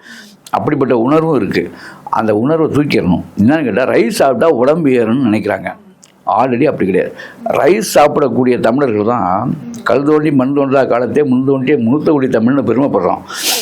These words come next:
இன்னைக்கு தமிழன் வந்து உலகறிய பெரிய அறிவாளி, மேன், ஜீனியஸ். நீங்க கூட பார்த்துக்கலாம், ஐ டி ல கூட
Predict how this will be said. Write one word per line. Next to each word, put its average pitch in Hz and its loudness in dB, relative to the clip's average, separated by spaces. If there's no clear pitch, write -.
இன்னைக்கு 117 0
தமிழன் 185 2
வந்து 165 2
உலகறிய 143 2
பெரிய 160 2
அறிவாளி, 139 2
மேன், 117 -8
ஜீனியஸ். 127 -4
நீங்க 135 0
கூட 160 0
பார்த்துக்கலாம், 127 0
ஐ 147 0
டி 165 2
ல 131 2
கூட 151 0